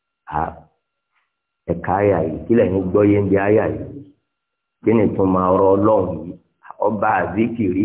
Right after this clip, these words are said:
nù. Kìí ṣe pé àzikiri ni èyí tó dákẹ́ tó ń kùn nìkan o. Yóò náà lè já àzikiri bọ́ bá ṣe lọ́nà tó dá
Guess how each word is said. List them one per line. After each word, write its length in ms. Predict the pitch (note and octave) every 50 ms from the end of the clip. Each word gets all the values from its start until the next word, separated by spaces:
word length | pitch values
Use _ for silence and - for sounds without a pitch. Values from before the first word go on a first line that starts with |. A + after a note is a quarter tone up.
| G2+
nù. 180 | G#2 G2+ G2 F#2 F2 E2+ E2 E2 E2+ - - _ _ - - - _ _ _ _ _ _ _ _ _ _ _ _ _ _ _ _ _ _ _ _ _ _ _ _ _ _ -
Kìí 120 | D#2+ F2 G2
ṣe 160 | F2+ G#2 G#2+ G2+
pé 140 | - - B2
àzikiri 760 | B2 A#2 F#2 E2 E2+ F2+ G#2+ G2+ G2+ G#2+ F#2+ F2+ E2 F2 F#2+ G2
ni 220 | F#2+ F#2 F#2+ F#2 F#2 F#2 F2+
èyí 200 | E2 D#2+ F2 F2+ -
tó 120 | - G2+ F#2 F#2
dákẹ́ 440 | F2+ F#2 G#2 G#2 G2+ - G#2 G2+ -
tó 80 | - A2
ń 120 | G2 F#2 F#2 -
kùn 260 | - - - G2+ G2 F2
nìkan 380 | E2 D#2+ D#2 - - F2+ D#2+ E2 E2
o. 120 | E2+ F2 E2 D#2 D2+ - - - - _
Yóò 180 | - F#2 G2+ G2+
náà 180 | G2+ G#2+ G2+ F#2+
lè 120 | F#2+ F#2+ F2
já 160 | - G2 G2
àzikiri 460 | G2 F#2 F#2 F#2+ F2+ - F#2 E2 E2 F2+
bọ́ 180 | F2 F2 E2+ E2+
bá 100 | F2+ F2+ F2
ṣe 140 | - - F2
lọ́nà 280 | F#2 F#2+ G2 G2+ G2 E2+ D#2
tó 120 | - E2+ E2+
dá 180 | E2+ E2+ F2